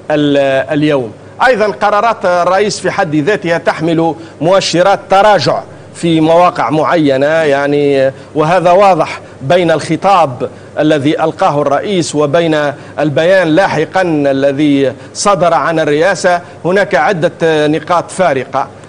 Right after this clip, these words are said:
أنا أدعو القوى الديمقراطية وخاصة أدعو الأحزاب السياسية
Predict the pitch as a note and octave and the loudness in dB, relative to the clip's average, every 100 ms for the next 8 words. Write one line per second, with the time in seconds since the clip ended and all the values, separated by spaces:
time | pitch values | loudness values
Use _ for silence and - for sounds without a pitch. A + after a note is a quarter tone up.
0 | - A#3 C4 B3+ - B3 G3 F#3+ F#3 F3 | -4 0 2 0 0 0 2 2 2 2
1 | E3+ D#3+ - F#3 F3 C3+ D#3 D3+ C#3 C3+ | 0 0 0 2 2 0 -2 -2 -2 -2
2 | F#3+ E3+ C3+ C#3 F#3 E3+ F#3+ - E3+ - | -2 0 0 0 -2 -4 -4 -4 -4 -4
3 | C#3 C3+ B2+ C#3 C#3 C3 B2 D#3 D3 - | -4 -2 -2 0 0 -2 -2 -2 -2 -6
4 | D3+ C#3+ - A#3 F3+ | -2 -2 -2 -2 -2